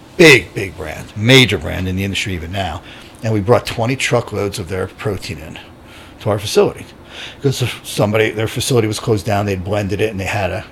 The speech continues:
get it packaged. All we did was package it. But to package it in an F D A G M P facility, you have to see all the manufacturing records of it and the exact ingredients. And I remember walking in, I'm like, "Wow, what smells so good? Oh, we're doing that vanilla out there. It smelled amazing."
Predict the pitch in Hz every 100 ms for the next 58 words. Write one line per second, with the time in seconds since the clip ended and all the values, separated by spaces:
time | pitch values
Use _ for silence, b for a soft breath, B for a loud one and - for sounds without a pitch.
0 | - - 90 - 127 110 92 117 113 110
1 | - - 131 123 - - - 107 101 -
2 | 165 190 135 - 107 104 - B B 123
3 | 117 120 120 - 123 113 110 98 117 107
4 | 117 98 - 180 151 107 95 113 - -
5 | - 120 110 - B B B 127 120 113
6 | 107 110 101 113 101 117 101 107 95 98
7 | 82 85 98 95 90 90 98 87 160 151
8 | - - B B B 131 127 160 151 135
9 | 139 117 117 143 98 87 - - - -
10 | - - - 123 175 139 - 87 98 85
11 | - 127 123 104 127 123 110 104 - -
12 | - 101 135 143 92 - 92 117 151 -
13 | 110 85 - 92 - - 71 - -